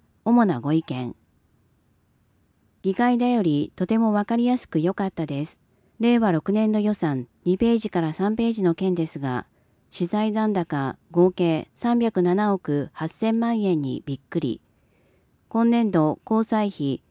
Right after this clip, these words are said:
二十九億八千四百万円返済するとなっているが、市債を五十三億七千六百万円借り入れしたら、市債が増えるばかり。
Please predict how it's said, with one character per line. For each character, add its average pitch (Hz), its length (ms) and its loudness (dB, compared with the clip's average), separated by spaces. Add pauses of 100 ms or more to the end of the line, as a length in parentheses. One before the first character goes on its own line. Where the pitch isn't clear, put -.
(180)
二 233 120 2
十 214 200 2
九 226 240 -2
億 190 220 -2
八 151 160 -4
千 208 320 -2
四 202 160 2
百 220 220 -2
万 226 240 0
円 143 180 0
返 175 220 -2
済 190 240 -4
す 196 120 -4
る 190 80 -2
と 185 120 -2
な 185 140 0
っ - 20 -6
て 156 140 -4
い 151 100 0
る 143 80 -2
が、 127 280 -6 (540)
市 180 160 -4
債 208 340 0
を 190 220 4 (140)
五 185 100 6
十 226 240 2
三 233 320 0
億 143 420 0
七 196 260 2
千 240 200 2
六 175 180 0
百 220 220 -2
万 233 240 2
円 165 240 2
借 151 220 -2
り 185 100 4
入 185 120 2
れ 180 40 2
し - 80 -10
た 180 140 -4
ら、 123 280 -6 (280)
市 - 160 -12
債 190 240 2
が 185 100 0
増 214 160 -4
え 226 100 2
る 185 120 0
ば 160 120 -4
か 151 120 -6
り。 127 240 -6